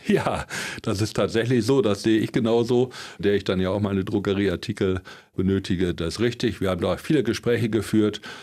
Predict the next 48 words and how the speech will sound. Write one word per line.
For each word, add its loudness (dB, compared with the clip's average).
Leider 0
haben 0
uns -2
die -2
Drogeristen -2
alle -2
sehr 0
deutlich 0
mitgeteilt, -2
dass -6
wir -2
als -6
Kommune, 2
als -6
Gemeinde -2
Hopsten -4
im -2
Moment 0
da 0
nicht -2
in -4
Frage -2
kommen 0
und -4
wir 2
bleiben 0
da 2
aber 0
am -2
Ball 2
und -2
es -8
wurde 2
ja 2
auch -2
gesagt, -2
ja, 0
müssen -2
wir 0
in -2
ein -10
paar -2
Jahren -2
mal -2
wieder 2
gucken -4
und, -6
äh, -6